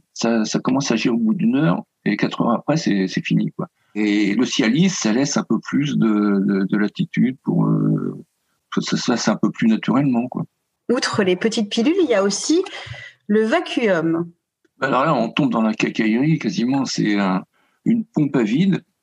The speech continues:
Speaker 1: un cylindre, euh, qui est transparent pour surveiller ce qui se passe à l'intérieur. Donc, il y a un joint à la, à la base.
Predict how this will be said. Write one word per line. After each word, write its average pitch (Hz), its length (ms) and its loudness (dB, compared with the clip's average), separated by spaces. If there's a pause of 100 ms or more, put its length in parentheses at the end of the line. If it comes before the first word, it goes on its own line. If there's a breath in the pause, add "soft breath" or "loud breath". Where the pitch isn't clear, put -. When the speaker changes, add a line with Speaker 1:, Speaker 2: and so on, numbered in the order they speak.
(120)
Speaker 1:
un 107 200 0
cylindre, 139 640 0
euh, 117 240 2
qui - 120 -2
est - 20 -10
transparent 131 480 0
pour 165 160 -4
surveiller 160 280 -2
ce - 80 -10
qui 165 120 -4
se 165 40 -12
passe - 220 -6
à - 40 0
l'intérieur. 170 500 0 (500)
Donc, 135 340 -2
il 120 40 0
y - 20 2
a 117 60 2
un 113 80 2
joint 120 240 0
à - 20 4
la, 90 280 2
à - 20 2
la 92 80 2
base. 147 360 0